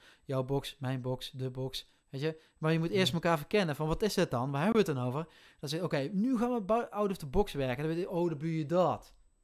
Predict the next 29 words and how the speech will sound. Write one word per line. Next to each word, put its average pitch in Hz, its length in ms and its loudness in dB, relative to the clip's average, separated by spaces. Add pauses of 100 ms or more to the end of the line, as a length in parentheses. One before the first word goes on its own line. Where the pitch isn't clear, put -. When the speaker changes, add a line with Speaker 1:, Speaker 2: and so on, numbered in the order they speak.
(680)
Speaker 2:
Nee, 135 280 0
nu 143 180 4
je... 147 300 4 (1120)
Oh 123 160 -8
man. 101 320 -8 (1300)
Nu 156 120 4
je 170 60 8
er 147 100 6
zo 135 160 6
over 113 200 4
praat. 175 600 -4 (880)
Ik - 140 -12
ga 135 120 6
er, 117 140 2
eh, 113 140 2
reïnte-, 127 560 2
reïntegreren, 131 720 0
ik 117 80 0
ga 143 100 0
Defensie 135 440 0
verlaten. 127 500 -2 (200)
<clears throat> 139 320 6
Maar 139 240 6
de, 135 160 4
eh, 127 380 0 (260)
komt 139 180 2
bij 131 80 6
mij 131 200 6
binnen, 123 460 6